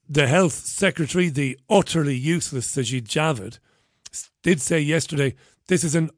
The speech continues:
a non-urgent rollout." Those were his exact words, that it will be left up to parents. Well, of course it'll be left up to parents. The cheek of him to say that.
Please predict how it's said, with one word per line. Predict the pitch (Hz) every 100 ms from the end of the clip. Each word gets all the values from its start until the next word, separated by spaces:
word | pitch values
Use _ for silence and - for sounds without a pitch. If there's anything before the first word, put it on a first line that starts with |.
| _
a | -
non-urgent | 156 156 175 185 170 - 180 180 156 131 110
rollout." | 120 127 120 110 101
Those | - 160 139
were |
his | 131 131
exact | 127 120 127 113 - _ _ _
words, | 147 151 143 98 - - _ _ _ _
that | 139 147 131
it | 127
will | 143 135
be | 139 135 - _ _ _
left | 165 156 170
up | 151
to | - 139
parents. | 156 160 139 107
Well, | 127
of | 120
course | 165 135
it'll | 120
be | 120
left | 123 110 -
up | 117
to | 117
parents. | 127 120 113
The | -
cheek | 127 170 135
of | 123
him |
to | 113
say | - 139 135
that. | 107 -